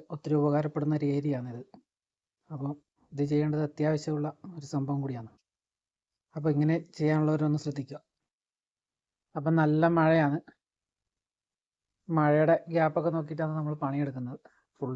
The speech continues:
ടൈം നനഞ്ഞിട്ടൊന്നും പണി നടക്കില്ല, വെൽഡിങ്ങിൻ്റെ പണിയല്ലേ. അപ്പം മഴയുടെ കുറവൊക്കെ നോക്കി പണിയെടുക്കുവാണ്. അപ്പോൾ ആദ്യം തന്നെ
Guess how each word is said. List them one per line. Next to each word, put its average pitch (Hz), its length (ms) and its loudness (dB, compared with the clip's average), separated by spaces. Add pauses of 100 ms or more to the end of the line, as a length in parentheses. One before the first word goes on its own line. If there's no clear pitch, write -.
(120)
ടൈം 151 200 2
നനഞ്ഞിട്ടൊന്നും 151 480 0
പണി 147 160 0
നടക്കില്ല, 143 400 -4 (300)
വെൽഡിങ്ങിൻ്റെ 139 420 -4
പണിയല്ലേ. 131 320 -8 (580)
അപ്പം 147 160 -10 (260)
മഴയുടെ 143 760 -8
കുറവൊക്കെ 156 380 0
നോക്കി 147 180 -2 (160)
പണിയെടുക്കുവാണ്. 143 600 -4 (580)
അപ്പോൾ - 160 -2
ആദ്യം 147 200 2
തന്നെ 156 140 0